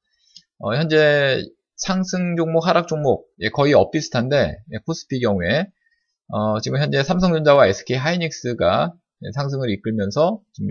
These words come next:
시장을 좀 받쳐주는 역할을 좀 하고 있습니다. 예, 반면에 현대차, 그리고 포스코 등은 좀 하락을 기록하고 있습니다. 네, 코스닥에서는 현재 메디톡스, 씨제이이엠엔, 네, 상승하고 있고,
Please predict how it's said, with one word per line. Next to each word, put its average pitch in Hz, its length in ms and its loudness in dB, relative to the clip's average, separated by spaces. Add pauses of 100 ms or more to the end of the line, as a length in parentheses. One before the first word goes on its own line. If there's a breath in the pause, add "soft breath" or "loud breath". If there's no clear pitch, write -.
(100)
시장을 143 520 -4
좀 135 80 -6
받쳐주는 143 440 -4
역할을 110 300 0
좀 95 120 -6
하고 107 140 -4
있습니다. 92 540 -2 (680)
예, 104 60 -4
반면에 135 340 0
현대차, 151 720 0 (100)
그리고 104 240 -6
포스코 156 400 -4
등은 123 240 -2
좀 101 120 -2
하락을 123 500 2
기록하고 87 340 -6
있습니다. - 320 -12 (2750)
네, 87 280 -4
코스닥에서는 175 840 0
현재 151 440 2
메디톡스, 135 560 -2
씨제이이엠엔, 123 800 -2 (340)
네, 90 140 -8
상승하고 135 460 -2
있고, 113 440 -2